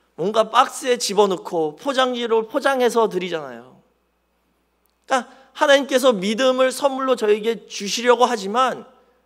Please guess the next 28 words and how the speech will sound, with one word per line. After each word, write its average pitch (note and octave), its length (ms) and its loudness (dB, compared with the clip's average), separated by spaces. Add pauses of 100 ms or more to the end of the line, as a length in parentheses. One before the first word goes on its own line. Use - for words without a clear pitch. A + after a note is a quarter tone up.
(180)
뭔가 B3 260 0
매개체가 B3+ 840 4
있어야 A#3 340 4
된다는 G#3+ 360 -2
겁니다. C3 420 -16 (280)
그냥 A#3+ 420 2
믿음, D4+ 380 0 (140)
이게 G3+ 180 -4
아니라는 D#3+ 440 -6
거예요. - 380 -20 (300)
믿음을 C4 520 -4
담을 A3 360 -6
수 - 180 -12
있는 A#3 300 -2
매개체가 G#3 460 -2
있어야 F#3+ 240 -6
되는데 F#3+ 360 -2 (340)
그게 G#3+ 240 2
바로 A3 200 6
뭐예요? F3+ 420 0 (260)
말씀이라는 F3+ 720 -6
것입니다. - 540 -20
말씀. B2+ 440 -10 (1300)
하나님의 C4+ 460 4
말씀, D#3 440 -2
예수 A#3 240 -2
그리스도의 B3+ 520 0
말씀이 A3 920 0